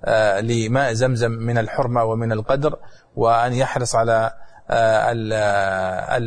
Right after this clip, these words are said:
التضلع منه والانتفاع به طيلة مقامه في المسجد الحرام.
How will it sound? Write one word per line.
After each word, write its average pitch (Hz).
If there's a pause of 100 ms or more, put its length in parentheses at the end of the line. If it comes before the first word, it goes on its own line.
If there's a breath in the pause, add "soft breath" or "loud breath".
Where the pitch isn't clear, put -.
(180)
التضلع 117
منه 127 (320 soft breath)
والانتفاع 113
به 117
طيلة 127
مقامه 110
في 107
المسجد 107
الحرام. 92